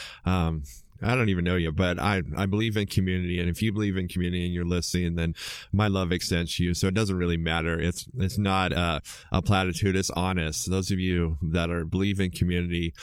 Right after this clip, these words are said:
we are a part of a family. And, uh, those of us that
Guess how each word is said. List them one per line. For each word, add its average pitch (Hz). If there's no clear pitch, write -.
we 104
are 87
a 82
part 87
of 82
a 82
family. 76
And, 85
uh, 82
those 98
of 101
us 87
that 87